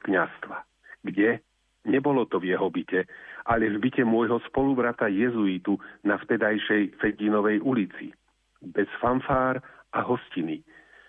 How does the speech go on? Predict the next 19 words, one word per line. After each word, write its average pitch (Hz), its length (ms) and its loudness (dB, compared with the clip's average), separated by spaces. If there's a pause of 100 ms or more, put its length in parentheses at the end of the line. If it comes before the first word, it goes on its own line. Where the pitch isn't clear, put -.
(160)
Po 90 120 0
patričnej 127 640 0
duchovnej 131 440 0
príprave 107 680 0 (480)
boli 104 320 0
sme 107 160 0
dvaja. 104 400 0 (400)
Jedlo, 123 560 0 (320)
bravčový 98 560 -2
rezeň 107 400 0
a 92 80 0
zemiakový 98 640 -2
šalát 110 560 0
nám 95 240 0
doniesol 101 640 0
sám 123 320 0
pán 117 280 -2
biskup, 113 440 -4 (560)
pretože 113 400 2